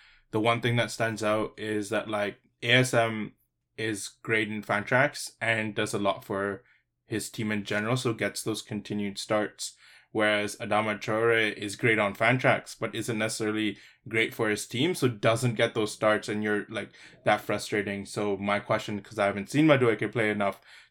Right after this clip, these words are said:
to say that, like, he's putting up these points, are those points also matching what you see on the pitch? And, like, is this someone that does deserve to continually start as well?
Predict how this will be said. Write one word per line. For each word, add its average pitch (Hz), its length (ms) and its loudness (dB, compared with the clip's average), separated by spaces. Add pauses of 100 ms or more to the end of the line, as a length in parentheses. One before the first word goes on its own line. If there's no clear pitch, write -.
to 110 140 -2
say 104 260 0
that, 101 200 -2
like, 101 340 -2 (540)
he's 127 240 -2
putting 123 280 4
up 117 160 0
these 107 160 -4
points, 110 340 0
are 110 160 0
those 104 180 -2
points 107 300 -4
also 104 300 -6
matching 95 580 -4 (240)
what 107 160 -4
you 104 80 -4
see 104 260 -2
on 101 200 -2
the 92 80 -8
pitch? - 320 -6
And, 98 160 -6
like, 92 240 -8
is 110 160 -4
this 98 180 -4
someone 95 400 -4
that 92 240 -8 (380)
does 104 320 0
deserve 110 640 -2
to - 100 -4
continually 95 600 -10
start - 340 -10
as - 160 -16
well? - 260 -14